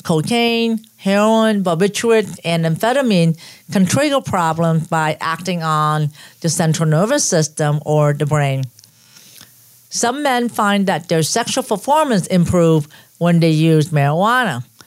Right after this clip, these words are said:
For instance, if men become less anxious, they may have better ejaculatory control. However, other men experience sexual problems with marijuana, such as the following,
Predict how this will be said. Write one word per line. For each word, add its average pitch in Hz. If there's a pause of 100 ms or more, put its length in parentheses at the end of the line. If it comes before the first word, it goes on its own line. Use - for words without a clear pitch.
(120)
For 190
instance, 196 (340)
if 165
men 180
become 160
less 143
anxious, 269 (320)
they 170
may 165
have 151
better 156 (160)
ejaculatory 156
control. 175 (480)
However, 214 (400)
other 277
men 160
experience 160
sexual 170
problems 156
with 139
marijuana, 240 (360)
such 180
as 170
the 175
following, 220